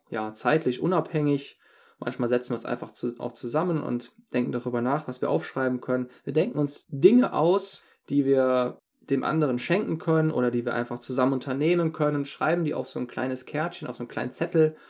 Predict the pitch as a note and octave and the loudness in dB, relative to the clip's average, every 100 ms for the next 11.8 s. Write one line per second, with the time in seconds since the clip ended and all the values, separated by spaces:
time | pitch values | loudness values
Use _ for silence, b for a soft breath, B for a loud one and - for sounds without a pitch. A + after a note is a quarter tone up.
0 | B B B B - D#3 E3+ E3 _ _ | B B B B 2 4 4 0 _ _
1 | - A#2+ B2 - B2+ A#2 - A#2 A#2 A2 | -2 0 0 -2 -2 -2 -4 -6 -4 -4
2 | A2 G#2+ G2+ A2 A#2 G#2+ G#2 G2+ G#2 B2+ | -6 -6 -4 -4 -4 -6 -8 -6 -6 -4
3 | - G3 F3+ D3 D#3 D3 C#3 F3+ F#3+ E3 | 0 2 4 4 4 4 2 0 0 0
4 | C3 B2 C#3 C#3 B2+ A2+ A#2 A2 G#2 C3 | -2 0 0 0 -2 -2 -2 -4 2 4
5 | D3+ C#3+ C#3+ C#3+ B - A#2 A#2+ A#2 A2+ | 4 4 2 0 B -6 -6 -6 -6 -2
6 | A#2 - A2+ - C3 B2+ A2+ B2 A#2+ B2 | -2 -4 -6 0 2 2 0 2 2 0
7 | A#2+ A2+ A2 - b b b - A#2+ A#2 | -2 -4 -4 -18 b b b 0 2 2
8 | A2+ B2 - F3+ - D3+ D3+ C#3+ A#2+ A2+ | -2 -4 0 -2 0 0 2 2 2 4
9 | A#2 B2+ B2 A#2+ A#2 A2+ B B - - | 4 2 0 0 -2 -4 B B -12 -8
10 | E3 A#3+ C4 A3 - F3 G#3+ E3+ - D#3 | -4 0 4 2 4 2 4 0 2 0
11 | D#3+ C#3+ - E3 E3 C3+ C#3 C#3 | 0 -6 0 0 2 2 0 -2